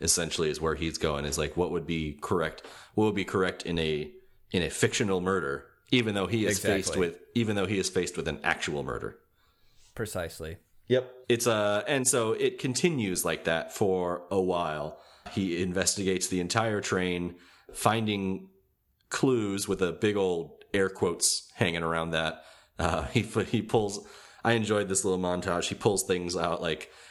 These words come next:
Speaker 1: "I found a book." And it's just like, it's a dictionary underneath someone's seat. Uh, and he found, he found a,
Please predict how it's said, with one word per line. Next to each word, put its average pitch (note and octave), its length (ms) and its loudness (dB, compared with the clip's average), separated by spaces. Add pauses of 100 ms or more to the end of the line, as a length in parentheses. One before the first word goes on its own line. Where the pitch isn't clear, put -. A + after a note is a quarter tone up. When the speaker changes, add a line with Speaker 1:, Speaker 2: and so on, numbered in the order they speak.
(140)
Speaker 1:
"I - 60 0
found D#3 260 0
a - 40 -6
book." - 460 -2 (540)
And G2+ 120 0
it's E2 120 0
just - 180 2
like, D#2 120 -2 (140)
it's - 140 0
a F#2 60 2
dictionary E2 600 0
underneath E2 300 -2
someone's D#2+ 360 0
seat. E2+ 360 -4 (480)
Uh, E2 300 2
and E2 80 -2
he E2+ 60 -2
found, F#2 500 0
he G2+ 100 -4
found F#2+ 480 0
a, E2+ 500 -2